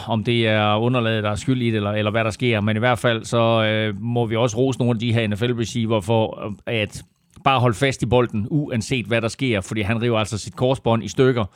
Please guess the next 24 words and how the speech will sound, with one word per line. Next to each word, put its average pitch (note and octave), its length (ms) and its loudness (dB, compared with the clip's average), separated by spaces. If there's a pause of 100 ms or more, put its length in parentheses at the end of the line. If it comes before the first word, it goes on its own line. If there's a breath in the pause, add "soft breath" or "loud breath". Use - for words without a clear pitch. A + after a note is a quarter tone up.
(260 soft breath)
p-, - 140 -6
på E3 180 6
et C3 60 2
catch, - 540 -4
og A2 100 0
han A#2+ 100 2
smider C#3+ 280 4
ikke B2 140 -2
bolden C3 240 2
på A2+ 100 2
jorden. A#2 320 -2
Han A2+ 140 0
ligger B2+ 240 0
der, A#2 180 0
og - 160 -4
han G#2+ 120 -2
er G#2+ 40 -4
skadet, A#2+ 360 0
og G2+ 100 -4
han G#2+ 120 -2
holder G#2 180 0
fast A#2+ 300 0
i - 20 -4
bolden. A2 380 0